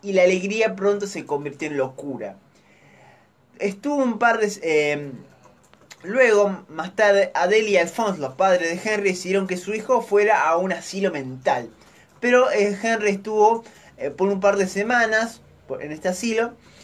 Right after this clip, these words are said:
y luego consiguió salir y volver a tomar alcohol.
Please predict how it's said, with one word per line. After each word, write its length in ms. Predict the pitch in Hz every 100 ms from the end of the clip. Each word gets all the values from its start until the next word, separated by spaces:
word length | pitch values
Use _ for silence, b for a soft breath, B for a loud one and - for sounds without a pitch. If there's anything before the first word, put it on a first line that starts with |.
| B -
y 120 | 208
luego 200 | 240 240
consiguió 460 | 220 208 196 202 196
salir 400 | 208 214 226 -
y 120 | 196
volver 380 | 175 165 165 180
a 80 | 175
tomar 240 | 156 143
alcohol. 520 | 131 127 - 110 92